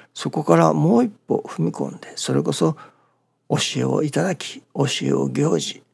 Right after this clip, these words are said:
そしてそこに神様のお働きをいただき、また、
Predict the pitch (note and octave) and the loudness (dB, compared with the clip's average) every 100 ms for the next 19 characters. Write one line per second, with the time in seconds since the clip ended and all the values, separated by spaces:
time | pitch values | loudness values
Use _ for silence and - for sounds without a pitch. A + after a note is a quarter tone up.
0 | _ - D#3+ D3+ D#3 C#3+ - E3 E3+ - | _ -4 -2 0 -2 -2 -2 0 0 0
1 | E3 D3+ D3+ C#3+ D3 D3 - - E3+ F3+ | 0 0 -2 0 0 0 0 0 0 -2
2 | D#3+ - D#3 - - _ _ _ _ _ | -2 -2 0 0 -2 _ _ _ _ _
3 | C3+ G#2+ F2+ - - - _ _ _ _ | -6 -2 -2 -4 -12 -20 _ _ _ _
4 | _ _ _ _ _ - C3+ D3 | _ _ _ _ _ -4 0 -2